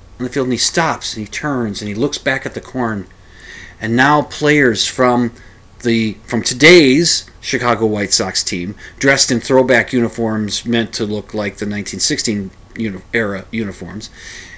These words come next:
and players from the hated Yankees start to emerge from the corn. And they, you know, the, the Chicago players, they come up and shake hands with Kevin,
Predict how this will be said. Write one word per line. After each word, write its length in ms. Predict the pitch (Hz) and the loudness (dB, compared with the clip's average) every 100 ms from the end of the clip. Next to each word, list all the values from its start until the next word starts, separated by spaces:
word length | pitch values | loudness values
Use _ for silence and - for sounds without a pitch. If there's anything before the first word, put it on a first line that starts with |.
| - - | -20 -6
and 480 | 135 135 131 131 120 | 0 4 4 2 2
players 280 | 147 131 127 | 4 6 4
from 120 | 127 | 2
the 60 | 120 | 2
hated 300 | 131 123 123 | 2 2 4
Yankees 560 | 156 139 90 - - - - | 2 0 -2 -4 -6 -12 -14
start 360 | - - 117 - | -6 0 0 2
to 200 | 117 - | -2 0
emerge 600 | 131 139 147 131 113 - | 2 4 4 4 2 -2
from 300 | - - 123 | -10 -4 0
the 80 | 117 | 0
corn. 480 | - 123 107 90 90 - - - - - - | 0 0 0 -2 -10 -20 -20 -20 -20 -20 -12
And 200 | 110 113 | -4 0
they, 120 | 120 120 | 4 4
you 180 | 113 | 2
know, 80 | 113 | -2
the, 240 | 110 117 101 - | 0 -2 -4 -6
the 80 | 107 | -2
Chicago 500 | 127 135 139 131 123 | -2 0 0 2 0
players, 600 | - 120 117 110 - - - - | 2 2 2 2 -2 -4 -16 -2
they 120 | 120 | -2
come 200 | 123 123 | 0 0
up 100 | - | 0
and 100 | 107 | 0
shake 240 | - 113 | 0 -2
hands 340 | - 117 113 - | -2 -2 -2 -4
with 120 | 104 | -8
Kevin, 400 | - 101 101 95 | -4 -4 -4 -8